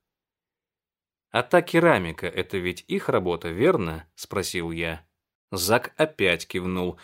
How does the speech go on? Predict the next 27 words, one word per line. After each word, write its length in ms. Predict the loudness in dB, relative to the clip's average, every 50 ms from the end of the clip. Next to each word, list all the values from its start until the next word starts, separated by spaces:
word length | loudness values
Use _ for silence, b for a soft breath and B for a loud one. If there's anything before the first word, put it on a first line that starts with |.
| b b b b
и, 100 | -6 -4
повинуясь 480 | -2 0 2 2 2 2 2 2 0 0
косому 440 | -2 -2 -2 0 0 0 0 0
взгляду 560 | -2 -4 -4 0 2 2 2 2 2 0 2 2
Лесли, 280 | 0 0 -2 -4 -8
сказал 440 | -8 -6 -4 -4 -2 0 0 -2 -2
вслух: 640 | -2 -6 -6 -6 -4 -4 -6 -6 -8 -10 -14 -16 _ _ _ _ _ _ _ _ _ _ _ _
«Да, 380 | -8 0 4 4 6 6 4 2
это 240 | -2 0 2 2 2
они 440 | 2 2 2 2 2 2 2 2 0
её 120 | 0 -2
делали». 580 | -4 -4 -4 -4 -4 -4 -4 -6 -6 -8 -10 -12 _ _ _ _ _ _ _ _ _ _ _ _ _ _ _ _ -2
«Но 100 | 0 2
название 720 | 4 4 4 4 4 4 6 4 4 2 -2 -4 -6 -6 -4
у 60 | -4
них 280 | -4 -4 -4 -4 -4
есть?» 480 | 0 2 2 2 2 0 -4 -12 -14 -14
спросила 600 | -10 -6 -4 -4 -4 -4 -4 -4 -4 -2 -2 -2
Лесли. 460 | -2 -2 -4 -4 -6 -6 -6 -6 -8 _ _ _ _ _
«У 100 | -8 -6
кого?» 540 | -2 2 2 4 4 4 4 4 2 2 -2 _ _ _ _ _ _ _ _ _ _ _ _ _ _ _ _ _ _ _ _ _ _ 0
«Ну, 200 | 2 2 2 2
у 100 | 2 0
тех, 320 | -2 0 0 0 0 0 -4
кто 240 | -10 -4 0 2 4
её 180 | 4 4 2
делал. 440 | 2 0 0 -2 -2 -2 -6 -8 -12